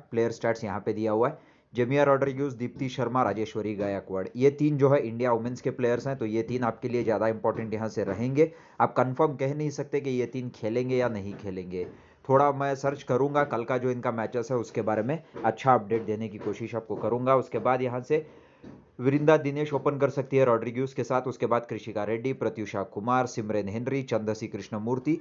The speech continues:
रक्षिता कृष्णप्पा सलोनी और निर्मिता आपको खेलते हुए दिख सकते हैं। विकेट कीपिंग प्लेयर से देखो, प्रत्युषा कुमार वन डाउन बैटिंग कर सकती है, यहाँ पे मैंने दिया है। और यहाँ पे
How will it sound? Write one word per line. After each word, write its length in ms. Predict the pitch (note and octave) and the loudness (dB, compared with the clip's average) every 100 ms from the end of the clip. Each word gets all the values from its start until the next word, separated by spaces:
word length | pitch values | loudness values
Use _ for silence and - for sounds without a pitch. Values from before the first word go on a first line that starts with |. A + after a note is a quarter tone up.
| - - - | -6 -10 0
रक्षिता 380 | C3 C3 D#3 D3 | 0 2 0 0
कृष्णप्पा 520 | B2+ B2 B2 A2+ B2+ | 0 -4 -6 0 0
सलोनी 480 | B2+ A2 A2 A2+ B2 | 0 -2 -2 -2 -4
और 240 | G2 A#2+ C#3 | -2 -2 -2
निर्मिता 420 | A2 G#2 A2 A#2 | -4 -4 2 2
आपको 240 | G2+ - | 2 -4
खेलते 300 | - G#2 F#2+ | -12 -10 -8
हुए 200 | G2 C3 | -4 -4
दिख 180 | C3 G#2+ | -4 -8
सकते 300 | - F2 F#2+ | -12 -12 -10
हैं। 320 | F#2 F2+ F2+ _ _ _ _ - - | -10 -12 -16 _ _ _ _ -14 -6
विकेट 280 | C3 D3 C#3+ | 4 4 4
कीपिंग 280 | D3 C#3+ C3 | 0 -2 2
प्लेयर 180 | C3 | 2
से 140 | B2+ C3 | 2 0
देखो, 200 | B2 C#3 C#3 - - - | 2 0 -2 -18 -16 0
प्रत्युषा 420 | A#2+ - C#3 C#3+ | 0 0 0 0
कुमार 340 | C#3+ B2+ C#3 | 0 -2 0
वन 180 | B2 A2 | 2 2
डाउन 200 | B2 C3+ | 2 2
बैटिंग 260 | C3+ C3 B2 | 0 0 -2
कर 100 | B2 | -4
सकती 260 | - A#2+ C3 | -4 -4 -2
है, 60 | |
यहाँ 240 | A#2 G#2+ A2 | -2 -2 0
पे 120 | A#2+ | 0
मैंने 220 | A2+ A2+ | 0 -2
दिया 220 | G#2 A#2 | 0 0
है। 100 | B2+ | 2
और 200 | F#2 A2 | 0 0
यहाँ 240 | G#2+ G2+ G2+ | 0 -4 -4
पे 120 | D3 | -4